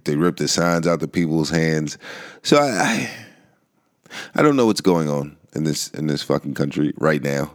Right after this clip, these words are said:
if I'm just being honest with you. But, um, it's fucking, like, two mass shootings and these fucking, <laughs> these rallies. And you got guys fighting sixty-one-year-old men outside of these rallies.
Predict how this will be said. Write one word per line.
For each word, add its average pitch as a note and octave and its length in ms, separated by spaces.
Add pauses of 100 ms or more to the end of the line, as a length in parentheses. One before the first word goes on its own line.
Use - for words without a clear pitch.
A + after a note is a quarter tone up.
if - 140
I'm D2+ 100
just D2+ 220
being C#2 260
honest C#2 280
with C#2+ 140
you. C#2 140 (380)
But, E2 120
um, E2 640 (460)
it's - 160
fucking, A2+ 280
like, F2 260
two G2+ 220
mass E2 320
shootings D2+ 600 (520)
and E2+ 120
these E2+ 220
fucking, F2+ 500 (300)
<laughs> - 280
these F#2 240
rallies. E2+ 640 (640)
And F#2+ 100
you G2 80
got G2+ 220 (340)
guys F#2+ 680 (640)
fighting G2 380
sixty-one-year-old F#2+ 1000
men E2+ 460 (920)
outside F2+ 680
of F2 100
these E2+ 220
rallies. D2+ 600